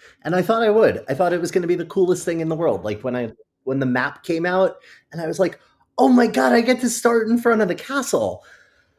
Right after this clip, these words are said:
That proved to be, like, way less exciting than it was on paper, um, just because it was so congested and it was so confusing and nobody knew what was going on. And, like,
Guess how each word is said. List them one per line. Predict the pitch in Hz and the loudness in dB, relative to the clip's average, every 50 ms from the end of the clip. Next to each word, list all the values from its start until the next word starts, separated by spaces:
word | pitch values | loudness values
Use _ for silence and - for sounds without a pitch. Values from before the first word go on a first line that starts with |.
| _ _ _ _ _ _ _ _ _ - | _ _ _ _ _ _ _ _ _ -8
That | 185 180 185 - - | -8 -8 -8 -8 -2
proved | - 196 202 208 208 208 - | 2 4 4 4 2 2 0
to | 220 - | 0 0
be, | 170 170 | 2 2
like, | 151 147 135 110 | 2 2 0 0
way | 120 107 104 113 120 135 139 135 143 143 143 | -2 -6 -6 -2 0 2 4 6 6 6 6
less | 127 127 123 120 - | 6 4 2 0 -2
exciting | 123 98 - - 113 107 104 101 95 95 95 92 | -8 -6 -2 0 0 2 0 0 -2 -4 -6 -4
than | 98 104 101 | -4 -4 -4
it | 104 82 | -4 -2
was | 104 104 98 98 | 0 0 0 0
on | 107 87 92 | -2 -2 -4
paper, | 90 - 104 98 98 - 202 220 220 190 160 - - _ _ 127 | -4 -4 -4 -2 0 0 0 0 0 -2 -4 -10 -16 _ _ 0
um, | 123 127 127 123 120 117 113 117 - _ _ | 2 4 4 4 4 2 0 -4 -10 _ _
just | - - 214 226 - | -10 -8 -8 -4 -2
because | - 302 285 - - 214 180 156 156 - | -2 -2 -2 -2 -2 -2 -2 -2 -2 -2
it | 147 139 143 | -2 -2 0
was | 131 127 - - | -2 -4 -4 -4
so | - 104 95 | -4 -4 -4
congested | - - 110 95 87 92 - - - - - 65 - - - _ _ | -4 -6 -8 -6 -6 -8 -8 -10 -12 -12 -14 -14 -14 -16 -20 _ _
and | 123 123 131 | -4 -4 -4
it | - - | -2 -4
was | 139 139 143 - - - - - 190 - | -4 -6 -6 -8 -10 -10 -10 -10 -10 -6
so | 202 208 208 208 220 220 208 214 - _ _ _ _ _ _ _ _ _ | -4 0 0 0 0 0 -4 -8 -12 _ _ _ _ _ _ _ _ _
confusing | - - 139 120 - - - 143 151 165 160 160 170 160 160 160 160 156 156 | -8 -6 -6 -6 -6 -6 -2 -2 0 0 0 2 2 2 2 0 -4 -4 -4
and | 120 117 113 110 113 | -6 -4 -4 -4 -6
nobody | 120 131 151 180 208 208 226 233 214 220 190 147 | -6 -4 -4 -4 -4 -2 -2 -2 -2 -2 -2 -2
knew | 131 127 131 | -2 -2 -2
what | 135 143 139 - - | -2 -4 -4 -6 -6
was | 120 113 | -10 -10
going | - 127 120 123 131 127 117 - | -8 -6 -6 -6 -6 -8 -8 -8
on. | - 101 107 113 127 135 139 147 - - | -8 -8 -6 -4 -4 -4 -6 -8 -10 -10
And, | 113 110 113 | -10 -10 -8
like, | 113 113 107 | -8 -10 -12